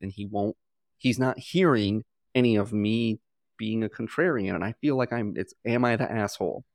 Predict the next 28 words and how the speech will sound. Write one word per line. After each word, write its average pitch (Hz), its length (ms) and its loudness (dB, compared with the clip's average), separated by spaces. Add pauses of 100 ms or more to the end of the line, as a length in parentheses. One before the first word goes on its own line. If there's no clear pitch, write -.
(100)
I'm 123 140 2
being 131 220 4
an 147 60 4
asshole, 113 440 -2
right? 104 320 2
And 104 80 0
it's 104 140 -6
like, 110 160 -6
well, 180 300 -2
you're 151 100 -2
not, 139 480 0
because 104 460 -4 (680)
if, 113 180 -2 (100)
if 110 280 -4
you're, 107 260 -4 (520)
if 110 160 -4
you 120 80 -2
have 139 240 0
any 117 260 0
humility 107 540 0
about 95 320 -4
it, 95 180 -2 (760)
if 107 140 -4
I 139 120 4
have 131 200 -2
some 117 160 -4
ambiguity 101 720 0
about 95 440 -2